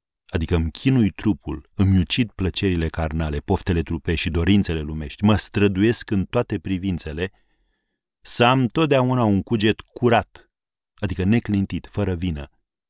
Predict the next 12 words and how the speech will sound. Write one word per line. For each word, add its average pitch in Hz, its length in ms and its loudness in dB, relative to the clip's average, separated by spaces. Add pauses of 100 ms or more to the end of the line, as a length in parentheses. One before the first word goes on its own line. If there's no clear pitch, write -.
(140)
„înaintea 104 360 4
lui 92 140 2
Dumnezeu 85 420 0
și - 120 -6
înaintea 87 300 -6
oamenilor.” 69 600 -8 (1500)
Unu 135 160 4
Timotei, 117 360 2
capitolul 101 540 0
unu, 113 180 2
versetul 92 440 -2
nouăsprezece. 76 760 -6